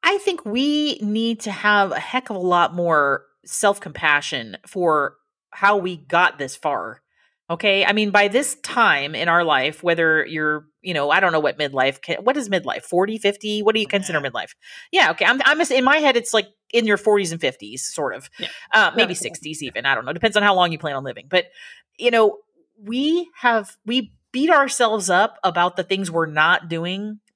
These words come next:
Speaker 1: And a lot of times we forget to look back at, like, look at all that we have done. Like, we have created families and businesses and homes and communities and all these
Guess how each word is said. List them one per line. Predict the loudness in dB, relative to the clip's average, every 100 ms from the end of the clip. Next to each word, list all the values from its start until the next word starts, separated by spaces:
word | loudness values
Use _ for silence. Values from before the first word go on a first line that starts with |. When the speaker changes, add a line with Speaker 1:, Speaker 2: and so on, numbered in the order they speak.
| _ _ 0
Speaker 1:
And | 0 2
a |
lot | 4 4 2
of |
times | 0 -4 -4
we |
forget | -6 -6 -6 -6
to | -6
look | -6 -4 2
back | 2 2 -4
at, | -8
like, | -10 -12 _ _ _ _ _ -16
look | -4 -2 -2 -4
at | 0
all | 2 2
that | 0
we | -4
have | -4 -4 -4
done. | 0 2 0 -4 -18 _ _ _ _ _ _ _
Like, | 2 2 0 _ _ _ _ _
we | -6 -2 2
have | 0 0
created | 2 2 2 0 -6 -18 _
families | -8 0 2 2 0 -4 -6
and | -6 -6 0
businesses | 0 0 -2 0 0 -2 -4
and | -6 -8
homes | 0 2 4 2 -2 -8 -8
and | -8
communities | -6 -2 0 0 -2 -4 -6 -2
and | 2
all | 2
these | 2 -2 -6